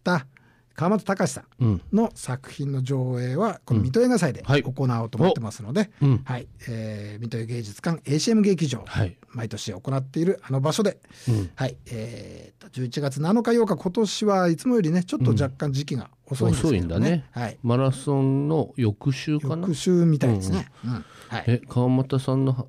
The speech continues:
Speaker 2: いや、やるようは聞いてるけど、何をやるのか、フィルムでやるのかも何も、
Speaker 1: うん。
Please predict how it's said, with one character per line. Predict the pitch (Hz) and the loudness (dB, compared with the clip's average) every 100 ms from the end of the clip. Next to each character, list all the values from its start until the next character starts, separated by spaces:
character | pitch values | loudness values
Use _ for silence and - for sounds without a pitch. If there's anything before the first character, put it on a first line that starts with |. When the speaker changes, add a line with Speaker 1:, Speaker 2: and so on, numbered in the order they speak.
| - - | -14 -2
Speaker 2:
い | 139 | 2
や、 | 120 131 | 4 4
や | |
る | 170 202 | 4 4
よ | 208 | 4
う | 208 | 4
は | 165 | 4
聞 | 135 | 2
い | 120 | 2
て | 113 | 0
る | |
け | 104 | 2
ど、 | 98 | 0
何 | 117 170 185 | 2 2 2
を | 156 | 2
や | 120 104 | 4 2
る | 107 | 2
の | 107 95 | 0 0
か、 | 95 | -2
フ | - | 2
ィ | 120 | 2
ル | |
ム | 143 151 | 4 2
で | 143 | 2
や | 135 127 | 2 4
る | 127 | 4
の | 117 | 2
か | 95 | 0
も | 90 | 2
何 | 123 120 | 2 2
も、 | |
Speaker 1:
う | |
ん。 | 147 | 2